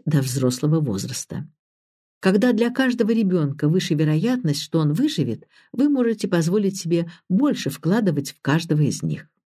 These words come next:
Наконец, и это самое важное для человека, долгая незрелость совершенно определённо коррелирует с более крупным мозгом, с повышенным интеллектом, гибкостью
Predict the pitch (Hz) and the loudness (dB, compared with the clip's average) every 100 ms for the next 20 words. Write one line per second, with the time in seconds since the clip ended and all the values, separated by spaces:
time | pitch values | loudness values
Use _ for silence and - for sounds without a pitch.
0 | _ _ _ _ _ _ _ _ _ - | _ _ _ _ _ _ _ _ _ 0
1 | 156 156 170 202 196 156 147 151 143 143 | 2 4 2 2 0 0 0 0 0 0
2 | 139 131 131 127 127 123 131 123 190 247 | 0 0 0 0 0 0 0 0 0 0
3 | 120 151 - _ _ - 175 247 202 190 | -2 -4 -10 _ _ 0 2 4 4 2
4 | 170 156 143 180 285 156 - - - - | 2 2 0 0 0 -2 -4 -12 -8 -2
5 | 151 151 - 190 175 156 156 143 156 240 | 0 0 -2 0 2 0 0 0 0 0
6 | 214 196 - _ - 170 156 202 208 190 | -2 -4 -8 _ 0 2 4 2 2 0
7 | 190 185 151 147 208 202 196 185 190 185 | 0 0 0 2 2 2 0 -2 -2 0
8 | 190 185 214 196 151 120 131 - _ _ | 2 2 2 0 -2 -8 -14 -16 _ _
9 | - - 165 202 196 185 165 175 160 156 | -6 0 2 2 2 0 2 0 0 2
10 | 147 208 - 117 123 - - - 143 240 | 2 0 -4 -6 -6 -10 -8 -2 2 2
11 | - 156 - - 107 | 2 -2 -2 -2 -2